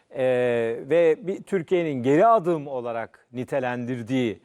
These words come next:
husus burası yani. Bu bir geri adım. Yani biz Viyana Sö-, Sözleşmesi'nin kırk birinci maddesine pek riayet etmedik.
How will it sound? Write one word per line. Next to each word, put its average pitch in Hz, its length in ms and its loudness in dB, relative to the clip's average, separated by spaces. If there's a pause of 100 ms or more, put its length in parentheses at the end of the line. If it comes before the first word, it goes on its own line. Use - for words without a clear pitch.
(380)
husus - 440 -6
burası 170 420 2
yani. 98 420 -10
Bu 143 280 -4
bir 196 180 -4
geri 233 280 2
adım. 117 360 0
Yani 117 280 -10 (460)
biz 170 320 -2
Viyana 180 240 0
Sö-, - 240 -8
Sözleşmesi'nin 151 840 -4
kırk - 300 -8
birinci 156 300 -2
maddesine 143 680 -2
pek 143 340 -4
riayet 143 380 2
etmedik. 214 600 -2